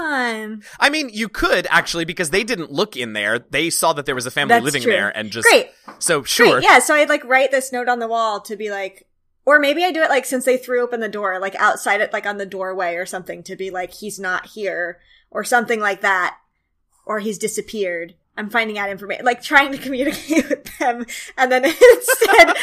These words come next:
Speaker 1: they totally miss it.
Speaker 2: Yeah.
Speaker 1: Great.
Speaker 2: Yep.
Speaker 1: Excellent.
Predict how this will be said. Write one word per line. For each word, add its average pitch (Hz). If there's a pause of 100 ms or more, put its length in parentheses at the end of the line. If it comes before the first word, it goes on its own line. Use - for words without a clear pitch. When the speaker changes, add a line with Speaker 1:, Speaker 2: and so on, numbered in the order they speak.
(180)
Speaker 1:
they 349
totally 285
miss 233
it. 180 (540)
Speaker 2:
Yeah. -
Speaker 1:
Great. - (440)
Speaker 2:
Yep. -
Speaker 1:
Excellent. 143